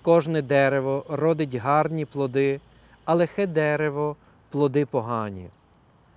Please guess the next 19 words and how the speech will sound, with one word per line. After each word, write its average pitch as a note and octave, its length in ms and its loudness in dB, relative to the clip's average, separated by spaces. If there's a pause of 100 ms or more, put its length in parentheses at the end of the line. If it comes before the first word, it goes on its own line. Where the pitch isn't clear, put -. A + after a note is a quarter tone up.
(160)
Не F3+ 120 0
може D#3+ 280 2
добре C#3+ 320 0
дерево D#3+ 380 0
приносити D#3 580 -4
плодів D3+ 440 -4
поганих, F#3 520 -2 (480)
ані A3 260 2
лихе G#3+ 340 2
дерево D#3+ 540 0
плодів D#3+ 400 0
добрих. C3+ 640 2 (400)
Всяке G3 400 2
дерево, C#3+ 420 2
що - 200 -4
не C#3+ 140 -2
родить D3 400 -2
доброго F3+ 480 0
плоду, D#3+ 500 0